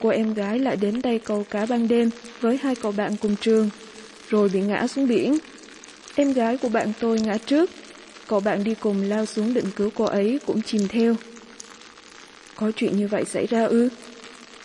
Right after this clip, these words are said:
Nhưng tình huống xảy ra tai nạn lại trớ trêu ở chỗ, ba người đi câu giống như đang trong mối quan hệ tay ba.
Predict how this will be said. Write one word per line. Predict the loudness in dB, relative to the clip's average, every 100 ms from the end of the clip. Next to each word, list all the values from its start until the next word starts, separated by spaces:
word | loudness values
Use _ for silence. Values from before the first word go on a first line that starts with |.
| -20 -20 -20 -20 -16 -2
Nhưng | 2 2
tình | 2 0
huống | 0 -2
xảy | 0 0
ra | 0 0
tai | 0
nạn | 2 0 -2 -10 -10 -2
lại | -2
trớ | 0 0 0
trêu | 2 2
ở | 2 0
chỗ, | 0 2 2 -2 -12 -20 -20 -20 -8 0
ba | 2
người | 4 2
đi | 2 -2
câu | 0 2 2
giống | 2 2 2
như | 2 2
đang | 0
trong | -2 -2 0
mối | -2 0
quan | -2 0
hệ | -2 0
tay | 0
ba. | 2 2